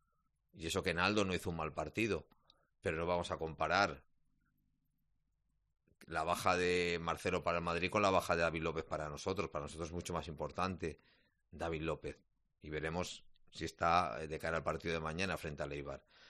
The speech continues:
Centro del campo, jugamos los mismos nosotros.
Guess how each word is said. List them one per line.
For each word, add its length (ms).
Centro 260
del 120
campo, 400
jugamos 380
los 120
mismos 280
nosotros. 640